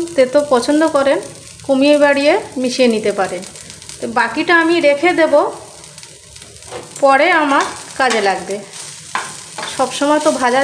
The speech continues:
যায় না, তো যখন ইচ্ছা হবে একটু বেগুন ভেজে নিলাম, তার সঙ্গে এভাবে মাখিয়ে নেওয়া যায়। কিংবা শুধু একটু নুন আর তেল দিয়ে ভাত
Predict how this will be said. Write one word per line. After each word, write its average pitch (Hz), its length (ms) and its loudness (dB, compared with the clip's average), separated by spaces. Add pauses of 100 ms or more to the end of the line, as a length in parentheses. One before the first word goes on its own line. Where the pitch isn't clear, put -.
যায় 349 260 4
না, 262 80 2 (840)
তো 254 80 2 (160)
যখন 285 300 4 (520)
ইচ্ছা 302 280 -2
হবে 294 180 4 (120)
একটু 285 140 -6 (100)
বেগুন 262 320 4
ভেজে 302 260 4
নিলাম, 302 220 0 (160)
তার 269 240 -4
সঙ্গে 277 220 0 (120)
এভাবে 254 260 2 (100)
মাখিয়ে 240 320 0
নেওয়া 240 280 2
যায়। 285 160 -2 (800)
কিংবা 285 340 2 (540)
শুধু 294 200 -4 (120)
একটু 311 140 0 (120)
নুন 277 280 4
আর 311 80 0 (100)
তেল 285 180 4 (100)
দিয়ে 285 180 4 (1500)
ভাত 240 200 0